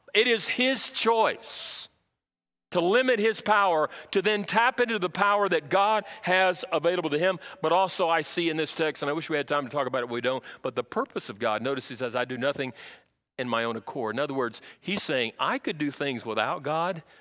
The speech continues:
but I choose not to do things without him." For I make this journey in life, day by day, moment by moment. As I'm walking through life,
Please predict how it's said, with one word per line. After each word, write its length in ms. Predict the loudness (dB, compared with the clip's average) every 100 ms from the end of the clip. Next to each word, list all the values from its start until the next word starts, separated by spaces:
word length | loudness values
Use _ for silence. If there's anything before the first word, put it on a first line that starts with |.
| _ _
but 200 | -8 -2
I 100 | -2
choose 300 | -2 -6 -6
not 240 | -4 -6 -8
to 60 |
do 120 | -12 -8
things 560 | -4 -4 -6 -12 -16 -14 -10
without 340 | -6 -6 -8
him." 220 | -14 -20 _ _ _ _ _ _ _ _ _ _ _ _ _ _ _ _ _
For 160 | -4 0
I 340 | 2 0 -4 -12 -18 -18 -20 _ _ _
make 320 | -6 -4 -2
this 200 | -4 -6
journey 480 | -4 -2 -2 0 -2
in 80 | -2
life, 640 | 0 0 0 -2 -8 -14 -18 -8
day 200 | -4 -2
by 180 | -2 -2
day, 260 | -2 -2
moment 380 | -2 -4 -4 -4
by 140 | -4
moment. 420 | -2 -4 -4 -8 -14 _ _ _ _ _ _ -8
As 160 | -4
I'm 180 | -2 -2
walking 500 | 0 -2 -2 -4 -6
through 460 | -6 -6 -4 -4 -8 -8
life, 460 | -4 -2 -2 -6